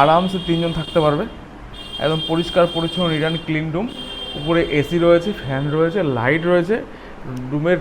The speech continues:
দেওয়ালের কাজগুলোও কিন্তু খুবই সুন্দর। এবং এখানে একটা টিভিও রয়েছে, তোমরা টিভিও দেখতে পারো। এবং তোমরা যদি মনে করো এখানে রান্না করে খাবে,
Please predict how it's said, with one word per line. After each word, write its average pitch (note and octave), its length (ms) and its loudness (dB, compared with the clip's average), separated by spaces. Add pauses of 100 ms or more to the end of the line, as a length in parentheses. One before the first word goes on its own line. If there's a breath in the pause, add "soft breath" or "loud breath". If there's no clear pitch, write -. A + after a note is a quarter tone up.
(120)
দেওয়ালের D#3 340 6 (100)
কাজগুলোও D3+ 500 4
কিন্তু F3 160 -4 (100)
খুবই D#3+ 300 -2
সুন্দর। E3 280 0 (440 loud breath)
এবং F#3+ 200 4
এখানে F3 200 0
একটা G3 120 -6 (100)
টিভিও F#3+ 380 4 (120)
রয়েছে, C#3+ 300 4 (460 loud breath)
তোমরা D3+ 220 -4
টিভিও F3 280 2
দেখতে F3+ 240 2
পারো। F#3 140 6 (140)
এবং F3 120 4 (100)
তোমরা F3+ 200 2
যদি E3+ 180 0
মনে E3 140 2
করো E3+ 140 4
এখানে E3+ 180 4
রান্না D3 260 0
করে E3+ 180 8
খাবে, E3+ 140 4